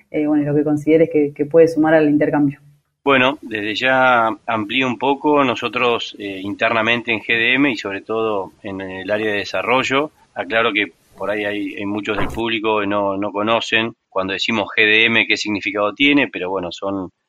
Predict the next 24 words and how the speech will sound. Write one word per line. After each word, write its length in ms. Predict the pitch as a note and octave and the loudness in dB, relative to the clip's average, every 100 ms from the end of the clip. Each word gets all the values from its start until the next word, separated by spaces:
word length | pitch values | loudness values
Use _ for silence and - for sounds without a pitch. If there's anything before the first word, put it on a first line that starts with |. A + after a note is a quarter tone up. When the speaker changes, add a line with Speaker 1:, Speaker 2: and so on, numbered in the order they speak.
| _ | _
Speaker 2:
eh, 540 | - F2+ E2 E2 E2 D#2+ | -12 -8 -8 -8 -10 -8
es, 240 | F#2+ F#2+ - | -8 -8 -8
es 220 | G#2+ - | -8 -6
el 180 | F#2+ F2+ | -8 -6
grupo 380 | A2 A#2+ - G#2 | -4 -4 0 0
Don 140 | G2+ | 2
Mario, 560 | A2+ C#3 B2 B2 C#3 - _ | 2 4 4 0 -4 -6 _
que, 500 | - G2 F2 F2 E2+ - | -10 -8 -8 -10 -12 -12
que, 100 | F#2 | -8
bueno, 280 | G2+ F#2 | -6 -4
obviamente, 640 | F#2+ G2 G2+ G#2+ G2+ G#2+ G2+ | -4 -4 -2 -4 -2 -2 -2
si 220 | - F#2 | -6 -8
bien 180 | G2+ G#2 | -6 -4
no 80 | G2+ | -4
está 240 | - G#2 | -2 -2
presente, 680 | G2+ - A2 A2 G#2+ A2 G#2+ _ _ _ _ | -4 -4 -2 -2 -2 -4 -4 _ _ _ _
eh, 380 | G2 F#2+ F#2 F2+ | -12 -10 -8 -10
con 160 | - G2 | -8 -8
sus 240 | - F2+ | -8 -4
marcas, 560 | G2 A2 - - A2 - - | 0 2 0 0 -2 -2 -10
como 180 | G2 G#2+ | -4 -2
una 140 | G#2+ | 0
marca 400 | G#2+ A#2 - G#2 | 2 0 0 -4
comercial, 720 | G2+ G#2 G2 - B2 B2+ B2 | -4 -4 -4 -2 0 0 -4